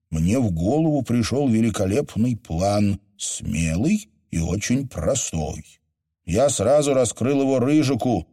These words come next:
и он тоже вполне одобрил. Мы оба помчались по домам, чтобы провести мою идею в жизнь.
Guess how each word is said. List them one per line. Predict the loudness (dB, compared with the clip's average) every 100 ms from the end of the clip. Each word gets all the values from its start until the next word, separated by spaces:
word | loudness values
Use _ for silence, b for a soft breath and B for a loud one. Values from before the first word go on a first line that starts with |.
| _
и | -4
он | 0 0
тоже | 2 2 2
вполне | 0 2 4 2
одобрил. | 2 2 0 -2 -8 -16 _ _ _ _
Мы | 0 2
оба | 4 2 2
помчались | 2 2 2 2 2 0
по | 0 0
домам, | 2 4 4 2 0 _ -12
чтобы | -2 0 0
провести | 0 2 2 0 0 2
мою | 2 4 4 2
идею | 2 2 2
в | 0
жизнь. | -2 -4 -4 -10